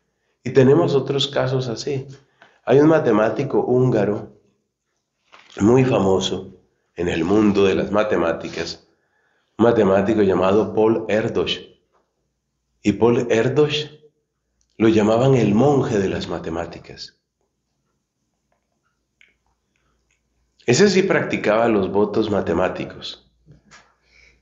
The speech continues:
porque dinero prácticamente no tenía, un mínimo, un mínimo de dinero.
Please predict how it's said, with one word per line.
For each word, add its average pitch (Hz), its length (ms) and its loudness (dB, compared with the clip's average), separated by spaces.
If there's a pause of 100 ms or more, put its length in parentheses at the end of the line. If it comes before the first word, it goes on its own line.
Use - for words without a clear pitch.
(240)
porque 98 840 0 (320)
dinero 131 1000 2
prácticamente 104 720 -4
no 101 160 -4
tenía, 90 380 -8
un 135 180 4
mínimo, - 580 -2 (760)
un 135 180 4
mínimo 120 360 4
de 85 140 -4
dinero. 80 380 -10